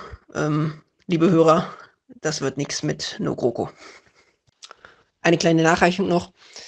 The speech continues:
Als ein Juso dann am Ende noch mal auf eine Frage eine zweite, äh, Äußerung dazu geben durfte, weil die Jusos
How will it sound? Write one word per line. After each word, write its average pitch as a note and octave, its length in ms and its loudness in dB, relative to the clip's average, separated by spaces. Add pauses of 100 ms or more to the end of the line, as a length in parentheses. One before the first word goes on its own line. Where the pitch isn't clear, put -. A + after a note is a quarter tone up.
(160)
Als - 180 -10
ein D#3 120 -2
Juso F3 260 2
dann D#3+ 160 2
am E3 100 0
Ende E3+ 240 2
noch E3+ 200 0
mal D#3+ 120 0
auf D#3+ 100 -4
eine D#3+ 160 -2
Frage F3 600 2 (180)
eine D#3+ 440 0
zweite, E3+ 380 2 (460)
äh, - 340 -6
Äußerung F3+ 520 4
dazu F3+ 380 -2
geben F3+ 280 4
durfte, E3+ 380 2
weil D#3+ 140 2
die E3 80 -2
Jusos F3+ 420 -2